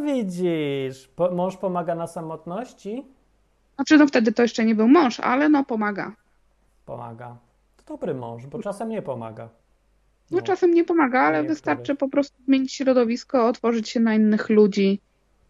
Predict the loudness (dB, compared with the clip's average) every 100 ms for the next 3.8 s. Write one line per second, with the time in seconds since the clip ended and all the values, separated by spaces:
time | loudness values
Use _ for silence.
0 | -2 2 2 2 -2 4 6 8 6 6
1 | 2 -2 -8 -2 4 6 6 2 -4 -2
2 | -2 -4 -4 -2 0 0 2 2 2 2
3 | 0 0 0 0 0 -2 -8